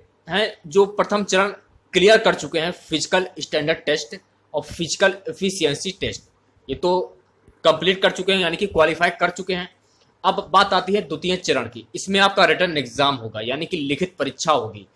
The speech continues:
जो आपकी परीक्षा होगी वो परीक्षा आपकी offline होगी।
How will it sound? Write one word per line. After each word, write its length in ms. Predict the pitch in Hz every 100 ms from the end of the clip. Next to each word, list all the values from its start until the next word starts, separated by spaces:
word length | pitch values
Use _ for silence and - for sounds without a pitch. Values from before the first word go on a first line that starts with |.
| _ _ _ _
जो 200 | 156 151
आपकी 200 | 208 214 214
परीक्षा 460 | 160 151 - 202
होगी 300 | 208 202 196
वो 120 | 185 180
परीक्षा 360 | 170 165 180
आपकी 280 | 175 175 196 -
offline 420 | 151 135 147 147
होगी। 300 | 147 139 139